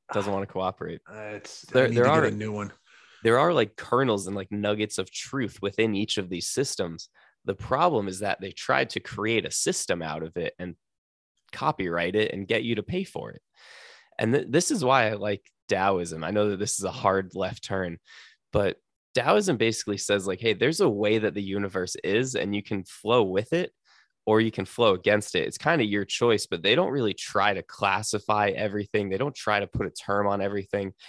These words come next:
Speaker 1: They even recognize that, like, the actual way that things are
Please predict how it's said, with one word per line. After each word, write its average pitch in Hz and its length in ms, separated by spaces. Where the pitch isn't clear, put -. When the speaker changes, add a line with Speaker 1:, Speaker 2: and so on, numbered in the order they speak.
Speaker 1:
They 123 80
even 147 320
recognize 113 760
that, 78 120
like, 92 240
the 101 120
actual 117 460
way 101 180
that 95 200
things 98 300
are 104 340